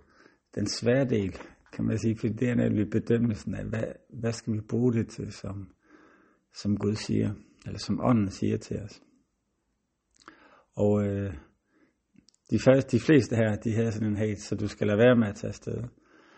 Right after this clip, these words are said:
Og der er noget i Paulus, som stak dybere. Forhåbentlig en bedømmelse i forhold til, at vi, "Yes, jamen, det er okay, men, men jeg ved, at ånden har talt til mig om, at det er det, jeg skal gøre alligevel."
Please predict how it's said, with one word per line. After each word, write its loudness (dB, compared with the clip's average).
Og -8
der 6
er 8
noget 8
i -6
Paulus, -4
som -10
stak -8
dybere. 0
Forhåbentlig 4
en -4
bedømmelse 4
i -4
forhold 2
til, -4
at -2
vi, 2
"Yes, -6
jamen, 0
det 2
er -2
okay, 0
men, 2
men 6
jeg 6
ved, 2
at -2
ånden -4
har -12
talt -6
til -6
mig -2
om, -4
at -8
det 2
er 4
det, 4
jeg 0
skal -2
gøre -2
alligevel." -6